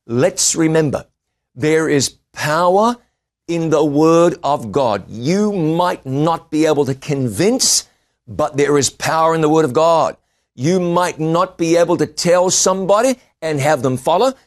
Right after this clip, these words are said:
but there's power in the word of God. We don't want to drag somebody. We'd like to lead somebody to Jesus, and there is power in the word of God. Very often, there's a need for a catalyst to get people to the word of God,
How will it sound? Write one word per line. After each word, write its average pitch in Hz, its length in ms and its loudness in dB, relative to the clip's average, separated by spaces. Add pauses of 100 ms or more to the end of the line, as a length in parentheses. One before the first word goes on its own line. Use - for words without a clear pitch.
(100)
but - 240 -4
there's 143 220 0
power 165 640 0
in 160 100 0
the 156 80 2
word 156 220 4
of 135 80 -2
God. 147 580 0 (220)
We 170 160 0
don't 220 100 4
want 202 140 2
to 143 180 -2
drag 196 480 2
somebody. 143 480 0 (320)
We'd 180 160 -4
like 190 220 0
to 185 80 2
lead 220 500 2
somebody 147 460 0
to 123 100 -2
Jesus, 110 480 -4 (280)
and 156 260 0
there 135 240 4
is 123 240 -2 (260)
power 180 400 0
in 151 80 0
the 139 80 2
word 135 200 2
of 120 120 -2
God. - 380 -4 (360)
Very 120 380 0
often, 147 420 -2 (440)
there's 143 280 -2
a 139 60 0
need 151 280 -2
for 135 160 -2
a 120 60 -2
catalyst 139 680 -4 (400)
to 156 100 -6
get 190 260 -2
people 202 460 -2 (480)
to 302 380 2
the 160 140 2
word 131 220 2
of 110 120 -2
God, 95 280 0